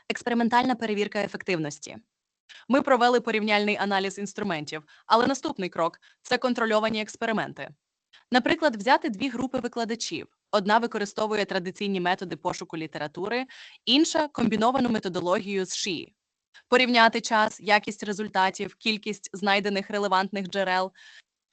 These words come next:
Або експеримент з студентами. Порівняти якість курсових робіт тих, хто використовував ші під керівництвом викладача, з тими, хто писав традиційно.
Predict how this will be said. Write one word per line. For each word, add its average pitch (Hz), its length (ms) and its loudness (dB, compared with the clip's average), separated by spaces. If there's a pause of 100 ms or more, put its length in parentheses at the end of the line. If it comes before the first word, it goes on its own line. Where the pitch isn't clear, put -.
(140)
Або 254 380 4
експеримент 214 560 -2
з - 40 -18
студентами. 135 680 -6 (320)
Порівняти 240 520 2
якість 240 520 0
курсових 208 480 -8
робіт 214 380 -6
тих, 269 320 -6
хто - 200 -8
використовував 214 680 -4
ші 269 360 -6
під - 200 -8
керівництвом 190 600 -4
викладача, 175 600 -4 (260)
з - 120 -20
тими, 302 240 0
хто 196 180 -8
писав 190 320 -4
традиційно. 156 760 -8